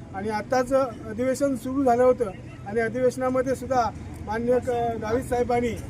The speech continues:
हा प्रश्न उपस्थित केला की तिथल्या आदिवासी समूहाचे देवदेवता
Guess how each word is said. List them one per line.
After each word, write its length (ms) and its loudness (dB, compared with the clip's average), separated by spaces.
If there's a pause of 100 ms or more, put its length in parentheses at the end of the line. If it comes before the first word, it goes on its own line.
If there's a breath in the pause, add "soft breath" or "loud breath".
(220)
हा 140 2
प्रश्न 540 0
उपस्थित 380 0
केला 360 4 (380)
की 140 0
तिथल्या 360 -2
आदिवासी 440 0
समूहाचे 540 0
देवदेवता 680 2